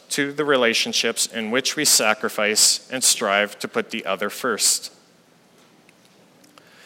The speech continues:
We all know this goes against the grain. Even when it comes to people we dearly love, we prefer to put ourselves ahead. And we do put ourselves ahead in so many little ways,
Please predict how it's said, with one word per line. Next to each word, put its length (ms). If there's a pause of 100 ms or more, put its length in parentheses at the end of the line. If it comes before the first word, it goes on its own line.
(400)
We 160
all 220
know 240
this 240
goes 400
against 480
the 60
grain. 340 (600)
Even 560
when 180
it 100
comes 360
to 120
people 540
we 140
dearly 340
love, 420
we 140
prefer 440
to 120
put 220
ourselves 480
ahead. 340 (1040)
And 200
we 120
do 300
put 240
ourselves 420
ahead 320
in 180
so 280
many 260
little 320
ways, 460